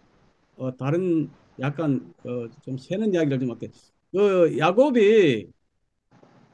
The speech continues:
이 삼촌 집에 가면서 돌베개-, 베개를 자-, 어, 베고 잤는데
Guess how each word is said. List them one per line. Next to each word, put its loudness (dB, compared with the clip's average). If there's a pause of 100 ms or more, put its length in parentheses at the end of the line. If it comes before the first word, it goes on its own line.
(1040)
이 -2 (1080)
삼촌 2
집에 -2
가면서 0 (380)
돌베개-, 2
베개를 0
자-, -6 (120)
어, -4
베고 -2
잤는데 -2